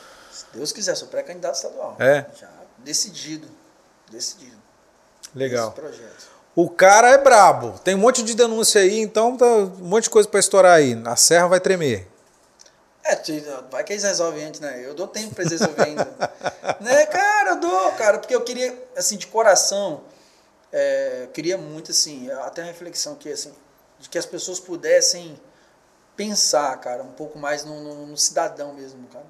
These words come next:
Speaker 1: no, no, no munícipe, no cara que tá ali, que... Pensar nessa parte que eu falei agora.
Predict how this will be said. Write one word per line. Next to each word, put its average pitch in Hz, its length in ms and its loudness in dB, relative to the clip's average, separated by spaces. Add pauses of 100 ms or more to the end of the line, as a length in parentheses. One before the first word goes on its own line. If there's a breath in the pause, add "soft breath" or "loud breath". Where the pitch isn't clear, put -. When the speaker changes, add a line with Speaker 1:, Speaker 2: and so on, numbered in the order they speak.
Speaker 1:
no, 123 140 -20
no, 123 300 -20
no - 0 - (180)
munícipe, 147 540 -12
no 135 180 -20
cara 139 220 -2
que - 80 -20
tá 139 100 -8
ali, 139 140 -8
que... 147 180 -16 (320 soft breath)
Pensar 233 300 2
nessa 247 260 -2
parte 196 320 -6
que - 60 -20
eu - 40 -20
falei 156 180 -8
agora. 147 340 -4